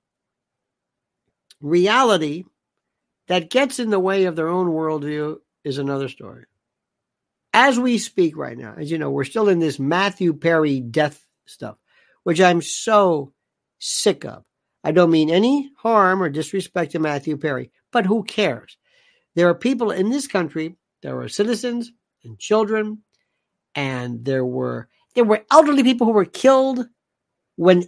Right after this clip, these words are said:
aids patients were brought in by Governor Cuomo. Nobody cares about that. There are kids missing every day in human trafficking. Nobody cares about that. Nobody cares about the number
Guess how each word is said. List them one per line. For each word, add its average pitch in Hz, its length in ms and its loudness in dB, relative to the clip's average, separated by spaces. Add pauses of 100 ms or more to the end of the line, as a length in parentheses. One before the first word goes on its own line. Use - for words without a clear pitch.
aids 233 420 4
patients 247 540 -2
were 190 120 -4
brought 214 320 2
in 226 180 -4
by 175 420 -2 (220)
Governor 190 320 0
Cuomo. 226 540 0 (260)
Nobody 143 260 -2
cares 147 240 0
about 156 260 -2
that. 190 220 -4 (340)
There 175 120 2
are 170 60 4
kids 165 300 2
missing 208 360 0
every 202 200 0
day 202 380 -2 (140)
in 156 120 -2
human 180 220 4
trafficking. 190 640 -2 (340)
Nobody 147 200 0
cares 160 240 2
about 156 240 -2
that. 190 260 -4 (240)
Nobody 196 180 4
cares 185 200 2
about 175 160 0
the 170 60 2
number 180 240 2